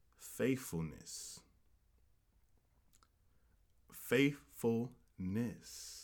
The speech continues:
Understand me. Um, faithfulness, it's sad, it's sad that that's what is a bare,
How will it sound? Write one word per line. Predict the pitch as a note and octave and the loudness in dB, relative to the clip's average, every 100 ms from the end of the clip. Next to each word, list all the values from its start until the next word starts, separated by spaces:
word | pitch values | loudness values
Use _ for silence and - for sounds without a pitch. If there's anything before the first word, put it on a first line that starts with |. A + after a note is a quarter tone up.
| - - _ _ _ | -18 -20 _ _ _
Understand | B2 D3+ C#3 - - A#2+ C3+ C3+ C3 C3 - | 2 4 2 0 -2 2 4 4 4 0 -4
me. | F#2 A2+ G2 - - _ _ _ - - - - _ | 0 2 0 -6 -14 _ _ _ -20 -20 -20 -20 _
Um, | A#2+ B2 A#2 A2+ A2 G#2+ - - _ _ _ _ _ _ _ _ - | 6 8 8 8 6 2 -4 -20 _ _ _ _ _ _ _ _ 2
faithfulness, | - F#3 F3+ D3+ C#3 - - _ _ _ _ - | 6 8 8 4 4 0 -10 _ _ _ _ 2
it's | B2+ | 4
sad, | - D3 D#3 C3 | 6 10 10 10
it's | B2 | 4
sad | - C#3+ B2+ | 6 8 6
that | F#2+ | 4
that's | G#2 B2 - - | 2 2 0 -2
what | G2+ A#2 - - _ _ _ | 2 2 0 -10 _ _ _
is | A2 A2+ G#2+ - | 0 2 2 0
a | G2+ G2+ G2 F#2+ F#2 - _ _ _ _ - - - | 0 0 0 -2 -4 -10 _ _ _ _ -20 -2 4
bare, | A#2+ A#2 | 6 6